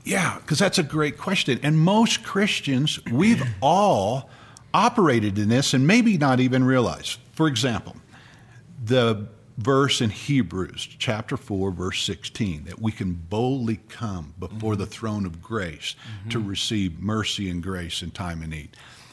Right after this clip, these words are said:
Speaker 1: I hear Christians trust in that verse all the time. They'll make some comment, "Let's boldly go before the Father and ask him in prayer."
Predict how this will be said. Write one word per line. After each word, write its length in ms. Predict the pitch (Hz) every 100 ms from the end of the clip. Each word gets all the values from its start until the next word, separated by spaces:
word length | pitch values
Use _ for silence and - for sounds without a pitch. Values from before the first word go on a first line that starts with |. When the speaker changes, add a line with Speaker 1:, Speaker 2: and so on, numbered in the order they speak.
| - _ _ _ _ _ _ -
Speaker 1:
I 180 | 180
hear 220 | 190 180 165
Christians 800 | - 160 143 - 147 139 131 - - - - -
trust 520 | - 180 170 180 -
in 140 | 113
that 260 | 127 143 117
verse 360 | 113 110 107 - -
all 400 | 135 147 147 147
the 120 | 135
time. 440 | - 151 127 87 107
They'll 180 | 143
make 320 | 180 160 170 -
some 300 | - 151 127
comment, 640 | - - 156 151 120 95 - - - - - - -
"Let's 180 | - 123
boldly 460 | 95 127 120 110 101
go 200 | 107 101
before 340 | 90 - 98
the 100 | 80
Father 520 | - 90 98 85 87
and 140 | 85 92
ask 320 | 92 92 -
him 120 | 82
in 60 | 80
prayer." 380 | 78 87 80 -